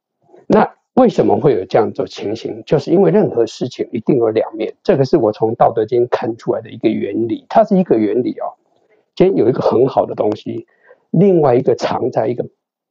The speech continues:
一个阴暗的地方，它那个跟这个好的东西对，对立的会存在，可是你看不到，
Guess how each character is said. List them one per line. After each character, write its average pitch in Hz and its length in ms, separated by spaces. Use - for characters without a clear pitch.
一 143 120
个 - 120
阴 139 220
暗 131 120
的 113 60
地 117 140
方， 110 200
它 - 200
那 156 120
个 - 340
跟 131 240
这 143 100
个 139 80
好 - 220
的 120 80
东 - 180
西 135 240
对， - 320
对 120 160
立 107 240
的 - 220
会 170 100
存 113 220
在， - 260
可 - 80
是 214 140
你 123 100
看 - 220
不 117 60
到， - 260